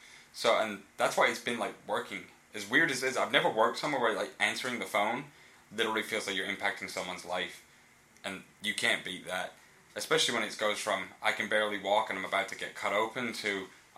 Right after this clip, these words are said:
"I'm going and playing in the backyard with my kids, I'm going on a bike,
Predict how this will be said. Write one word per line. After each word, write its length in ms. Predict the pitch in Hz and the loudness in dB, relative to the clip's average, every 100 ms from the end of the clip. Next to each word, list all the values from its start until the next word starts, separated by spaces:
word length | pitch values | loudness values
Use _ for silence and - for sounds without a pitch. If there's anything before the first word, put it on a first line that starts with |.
| - | -10
"I'm 280 | 98 101 98 - - | -6 -6 -6 -14 -4
going 240 | 98 98 | -2 0
and 80 | 98 | -2
playing 240 | - 104 101 | -2 -4 -2
in 60 | |
the 60 | 95 | 0
backyard 440 | 98 95 104 101 | 0 0 0 0
with 80 | 90 | -2
my 100 | 90 | -8
kids, 280 | - 104 92 | -2 -2 -2
I'm 260 | 92 92 90 90 - - | -4 -4 -10 -20 -20 -16
going 260 | - 92 92 | -8 -6 -4
on 80 | 95 | -2
a 40 | 92 | 2
bike, 320 | 107 104 | 4 2